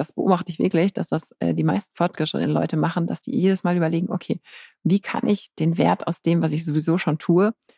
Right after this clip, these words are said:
erhöhen, multiplizieren und vielfach verwenden?“ Denn, wie gesagt, egal was du machst, wenn du, ähm, eine bestimmte Poststrategie hast,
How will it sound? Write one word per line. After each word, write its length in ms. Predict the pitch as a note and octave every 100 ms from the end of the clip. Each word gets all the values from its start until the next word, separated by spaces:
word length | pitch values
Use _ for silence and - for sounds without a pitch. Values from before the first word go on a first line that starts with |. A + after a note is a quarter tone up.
| _ _
erhöhen, 520 | D#3+ D#3 F#3+ G3+ G#3+ B3
multiplizieren 840 | E3 D#3+ E3 - - F3 F#3 G3+ -
und 140 | E3+
vielfach 340 | - F#3+ D#3+ -
verwenden?“ 540 | D3+ C#3+ - E3+ A3 - - _ -
Denn, 340 | E3+ F3 F3 - _ _ _ _ _ -
wie 140 | G#3
gesagt, 320 | G3+ F3+ -
egal 240 | - - G3+
was 160 | F#3
du 80 | -
machst, 240 | E3+ E3+ -
wenn 180 | D#3+ D#3+
du, 280 | D#3 D#3 D3 -
ähm, 400 | D3 D3+ D3 -
eine 120 | - D#3
bestimmte 320 | - E3+ -
Poststrategie 840 | - A#3 - - G3+ F#3+ F3 F3+
hast, 380 | F3 E3 -